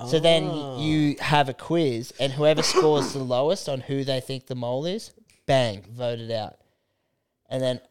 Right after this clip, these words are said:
Speaker 2: Oh,
Speaker 1: And then
Speaker 2: dude, that sounds sick.
Speaker 1: Dude, it's a hell show, dude.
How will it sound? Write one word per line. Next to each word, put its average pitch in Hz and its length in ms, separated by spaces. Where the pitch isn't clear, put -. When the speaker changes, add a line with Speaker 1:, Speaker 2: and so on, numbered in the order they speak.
Speaker 2:
Oh, 226 1300
Speaker 1:
And 156 160
then 165 160
Speaker 2:
dude, 208 120
that 285 160
sounds 254 280
sick. - 520
Speaker 1:
Dude, 170 180
it's 151 140
a 147 60
hell 156 340
show, 123 320
dude. 110 280